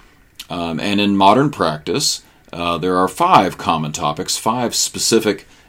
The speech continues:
elevations to visit, um, really five sets of questions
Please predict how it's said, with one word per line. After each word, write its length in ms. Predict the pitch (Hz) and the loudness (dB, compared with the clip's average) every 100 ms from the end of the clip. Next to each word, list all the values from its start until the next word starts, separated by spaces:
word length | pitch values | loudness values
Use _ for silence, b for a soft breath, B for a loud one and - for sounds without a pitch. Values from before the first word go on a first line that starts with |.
| - | -2
elevations 720 | 98 101 101 101 - 92 90 | 4 4 4 4 2 0 -4
to 80 | 92 | -4
visit, 400 | 80 71 82 - _ b b b - | -6 -4 -6 -8 _ b b b -8
um, 460 | 95 95 92 87 - | 0 2 0 -2 -2
really 260 | 110 139 | 4 6
five 400 | 123 - 131 135 | 4 4 6 6
sets 380 | - - 131 - | 2 0 0 0
of 160 | 95 - | -4 -4
questions 880 | - 120 123 - - 85 80 - | -4 0 2 0 -2 -4 -4 -6